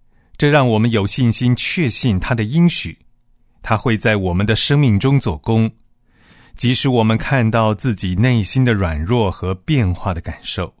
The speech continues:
实际上，这就是使徒保罗要告诉我们的信息。他在帮助我们理解神如何以这种坚定不移的爱来爱我们，以及我们何时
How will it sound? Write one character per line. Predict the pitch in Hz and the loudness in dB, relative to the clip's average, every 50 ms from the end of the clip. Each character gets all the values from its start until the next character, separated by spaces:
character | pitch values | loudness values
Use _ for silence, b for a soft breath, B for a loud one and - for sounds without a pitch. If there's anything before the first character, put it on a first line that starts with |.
| _ _ _ _ _ _ _ _ _ _ _ _ _ _ _ _ b b b b b b b b b b b | _ _ _ _ _ _ _ _ _ _ _ _ _ _ _ _ b b b b b b b b b b b
实 | - - 143 | -4 -4 -2
际 | 143 139 165 156 135 | 0 2 0 0 2
上， | - - 139 127 120 113 B B B B | 2 2 2 2 2 -2 B B B B
这 | - 185 | 0 0
就 | 170 - 196 170 | 2 2 2 2
是 | - 175 143 | 2 0 0
使 | - - 101 | 0 -2 0
徒 | 90 135 139 | 0 0 0
保 | 113 107 90 85 | 2 0 0 0
罗 | 85 90 98 | 0 -2 -2
要 | 107 123 120 110 | 0 0 0 -2
告 | - - 139 120 104 | -2 -2 -2 -2 -2
诉 | 98 - - 110 | -4 -4 -4 -4
我 | 85 73 67 | -4 -4 -8
们 | 69 76 | -8 -6
的 | 80 90 | -6 -6
信 | - - 101 82 78 | -4 -4 -4 -4 -4
息。 | - - - 98 98 98 - _ b b b b b b b b b b b b | -6 -6 -6 -6 -6 -6 -10 _ b b b b b b b b b b b b
他 | - 123 123 | -2 -2 0
在 | - - 120 110 104 | 2 2 2 2 2
帮 | 92 - 117 117 120 | 0 0 0 0 2
助 | - 127 | 0 0
我 | 110 90 | -2 0
们 | 82 85 87 90 | 0 -2 -2 -2
理 | 87 92 104 117 | -2 -2 -4 -4
解 | - 113 101 87 | -4 -4 -4 -4
神 | - - - 90 80 78 80 95 117 117 - - | -4 -6 -6 -6 -6 -4 -4 -4 -4 -4 -6 -8
如 | 113 113 135 170 190 | -4 -2 -2 -2 -2
何 | 175 - - 127 131 143 - | -4 -4 -2 -2 -2 -2 -2
以 | - 104 95 92 92 - | -4 -6 -6 -6 -6 -6
这 | - 151 135 | -4 -4 -4
种 | 107 - 107 98 90 87 85 85 - - | -2 -2 -2 -2 0 -2 -4 -6 -8 -12
坚 | - - 151 147 143 139 139 139 139 | -10 -4 -2 0 0 2 0 0 0
定 | - - 127 104 90 85 | 0 0 0 0 0 -2
不 | 80 - 110 98 | -4 -6 -8 -8
移 | 85 76 82 | -8 -8 -8
的 | 82 92 95 | -6 -6 -6
爱 | - - 143 139 117 101 80 76 - - | -4 -2 -2 0 0 -2 -4 -6 -10 -10
来 | - 80 82 90 - _ | -8 -8 -8 -8 -10 _
爱 | - 147 143 123 92 | -2 -2 0 0 -2
我 | 76 73 67 | -4 -6 -8
们， | 69 71 71 - _ _ _ _ _ b b b b b b b b b b b | -8 -10 -10 -12 _ _ _ _ _ b b b b b b b b b b b
以 | b 127 | b -2
及 | 127 - 151 170 | 0 0 0 0
我 | 151 139 127 | 2 2 2
们 | 123 127 123 | 2 2 0
何 | - - 123 135 170 | -2 -2 0 0 0
时 | - - - - - 101 101 110 127 | 0 0 -2 -2 -2 -2 -2 -2 -4